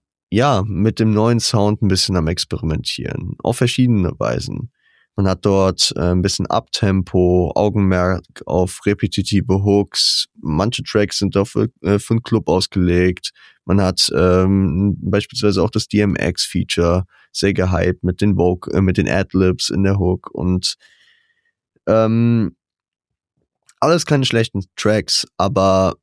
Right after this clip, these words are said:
für jemand, der diesen Reasonable Doubt Jay-Z,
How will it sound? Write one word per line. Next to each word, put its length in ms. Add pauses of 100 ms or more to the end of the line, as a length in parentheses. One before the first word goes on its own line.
für 600
jemand, 460
der 100
diesen 300
Reasonable 400
Doubt 360
Jay-Z, 640